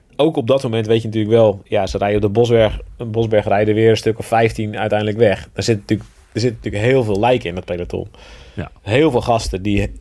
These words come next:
Speaker 1: die niks meer kunnen. Die de, de hele dag achter de Jumbo's aan het aanrijden zijn. Sorry, achter de Visma's aan het aanrijden zijn. En die gewoon helemaal, helemaal naar de vaantjes zitten.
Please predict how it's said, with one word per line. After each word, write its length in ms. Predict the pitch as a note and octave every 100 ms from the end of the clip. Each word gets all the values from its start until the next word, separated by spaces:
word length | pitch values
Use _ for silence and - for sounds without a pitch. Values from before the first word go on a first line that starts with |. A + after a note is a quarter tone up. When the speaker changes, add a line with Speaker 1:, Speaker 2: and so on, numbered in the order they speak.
| -
Speaker 1:
die 220 | G#2 G#2
niks 440 | A2 B2 D#3+ D#3+
meer 160 | G#2 G2
kunnen. 340 | B2+ G2 F2+
Die 160 | G2+ A2
de, 160 | A2+ A2+
de 120 | A2
hele 380 | G#2 D3 F#3 C3+
dag 320 | A#2+ A2+ -
achter 240 | A2+ -
de 80 | A2
Jumbo's 320 | C3 F3+ A2+
aan 100 | G2+
het 120 | G2+
aanrijden 400 | - G2+ G2 F#2+
zijn. 280 | F#2+ G2+ C#3+ -
Sorry, 300 | - F#2 -
achter 240 | - G#2 G2
de 60 |
Visma's 360 | F#2+ B2+ B2 G#2
aan 60 | G2+
het 100 | F#2
aanrijden 380 | G2 G2+ G2+
zijn. 260 | G#2 A#2 E3 - - - - - - -
En 160 | - C#3
die 120 | C3
gewoon 240 | A#2+ A2+ A2
helemaal, 360 | B2+ A#2+ A2+ -
helemaal 580 | G#2 C3 F#3 G3 C3+
naar 140 | A#2 G#2+
de 120 | G#2+
vaantjes 340 | C3 D#3 G#2
zitten. 240 | - F#2+